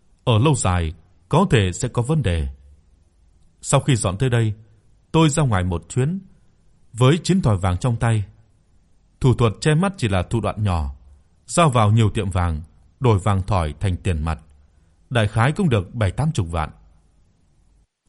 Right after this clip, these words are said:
Thu thủ thuật che mắt lại, chạy đến cửa hàng xe một chuyến, mua một chiếc xe thương mại được sản xuất trong nước, không đến ba trăm vạn.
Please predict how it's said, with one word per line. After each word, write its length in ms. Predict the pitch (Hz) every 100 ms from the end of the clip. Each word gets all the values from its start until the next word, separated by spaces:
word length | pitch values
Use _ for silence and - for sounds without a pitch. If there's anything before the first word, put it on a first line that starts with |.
| -
Thu 180 | 147 139
thủ 120 | 113
thuật 240 | 101 95 -
che 120 | 123
mắt 240 | 147 -
lại, 200 | 90 80 - - _ _ _ _ _
chạy 140 | -
đến 160 | 117 160
cửa 140 | -
hàng 200 | 101 98
xe 180 | 95 147
một 180 | 110 85
chuyến, 300 | - 117 175 202 _ _ _ _ _
mua 120 | 156 151
một 180 | 113 -
chiếc 140 | 175
xe 220 | - 147
thương 240 | 143 143 107
mại 220 | 90 - - -
được 180 | 107 101 95
sản 200 | 98 87
xuất 220 | 165 -
trong 180 | 127 151
nước, 180 | 185 190 _ _ _ _ _ _ _ -
không 260 | 139 127
đến 280 | 120 131 165
ba 160 | 135 123
trăm 180 | - 107
vạn. 220 | 87